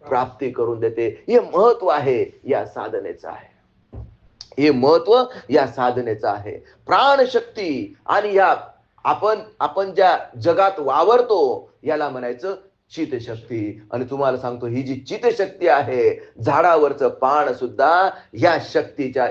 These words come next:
इच्छेशिवाय हालचाल करत नाही. कुठे भूकंप व्हावेत, कुठे वादळ यावं, कुठे पाऊस पडावा आणि कुठे, कुठे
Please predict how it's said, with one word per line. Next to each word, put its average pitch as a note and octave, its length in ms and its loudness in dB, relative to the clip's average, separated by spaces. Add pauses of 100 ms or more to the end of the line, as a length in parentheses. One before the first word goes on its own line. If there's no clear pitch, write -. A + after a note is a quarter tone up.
इच्छेशिवाय B2+ 800 -2 (120)
हालचाल A#2+ 580 0
करत A#2 440 -4
नाही. G#2+ 640 -8 (200)
कुठे C4 240 0
भूकंप A3+ 400 0
व्हावेत, F#3 480 2 (380)
कुठे G#3 560 0
वादळ E3+ 400 4
यावं, E3 600 2 (200)
कुठे B3+ 200 -2
पाऊस B3+ 380 0
पडावा G3+ 800 2 (200)
आणि C3+ 180 -6
कुठे, D#3 720 -6 (920)
कुठे G#3 380 -2